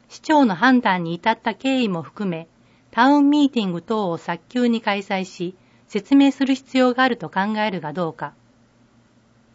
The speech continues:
答え、市長。これまで専門部会等を検討してきたが、方向性のみが先行し、民間委託した場合の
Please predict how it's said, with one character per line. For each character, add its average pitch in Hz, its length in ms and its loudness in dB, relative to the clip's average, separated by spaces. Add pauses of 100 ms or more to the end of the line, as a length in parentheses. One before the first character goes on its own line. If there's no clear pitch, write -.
(880)
答 202 340 -2
え、 156 140 -10 (160)
市 - 140 -20
長。 156 360 -4 (1300)
こ 220 120 -4
れ 254 100 2
ま 247 140 4
で 180 240 -6 (160)
専 277 260 2
門 302 200 4
部 302 100 0
会 202 240 0
等 214 240 -2
を 170 60 -6
検 226 280 -6
討 220 140 -2
し - 40 -20
て 208 100 -12
き - 100 -20
た 165 160 -8
が、 156 200 -8 (540)
方 269 220 4
向 285 200 0
性 269 200 0
の 269 120 4
み 233 120 2
が 170 100 -6
先 185 240 -8
行 190 220 -8
し、 180 320 -10 (420)
民 269 220 4
間 277 240 4
委 277 60 2
託 226 200 -4
し - 80 -8
た 170 140 -6
場 185 180 0
合 190 180 -2
の 180 240 -6